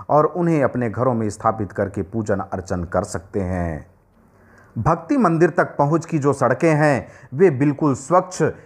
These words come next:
एवं दोनों ओर हरियाली से आच्छादित हैं। इसके अलावा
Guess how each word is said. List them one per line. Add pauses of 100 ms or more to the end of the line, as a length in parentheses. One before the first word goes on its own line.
(140)
एवं
दोनों
ओर
हरियाली
से
आच्छादित
हैं।
इसके (100)
अलावा